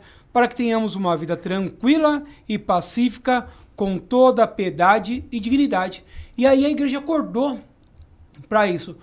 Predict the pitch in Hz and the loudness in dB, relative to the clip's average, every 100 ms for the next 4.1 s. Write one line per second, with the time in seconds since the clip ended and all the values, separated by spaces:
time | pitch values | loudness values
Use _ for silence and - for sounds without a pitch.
0 | - - - 214 254 269 269 294 302 233 | -20 -14 -8 -4 -2 -2 -2 -4 -2 -2
1 | - 262 262 - 330 349 330 294 269 233 | 0 -2 -2 -12 -10 -6 -4 -2 -2 -4
2 | - 247 269 330 - _ _ - 208 247 | -6 -4 -4 -4 -16 _ _ -12 -4 -2
3 | 254 269 285 285 302 - 339 262 285 269 | -2 -4 -6 -4 -6 -6 -2 0 0 -2